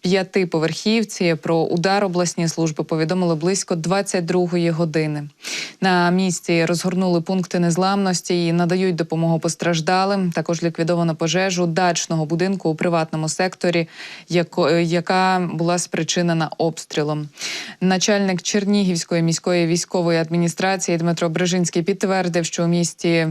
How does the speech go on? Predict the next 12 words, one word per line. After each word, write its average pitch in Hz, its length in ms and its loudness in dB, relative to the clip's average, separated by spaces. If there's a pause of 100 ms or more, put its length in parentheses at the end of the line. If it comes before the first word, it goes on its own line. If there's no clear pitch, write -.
вибухнув 170 640 0
ворожий 170 360 2
Б 165 140 -2
П 175 120 -2
Л 170 80 2
А. 185 300 2 (160)
Рятувальники 170 720 0
дісталися 165 760 0
до 165 100 -2
двох 165 420 -2
завалених 180 680 0
квартир. 175 540 0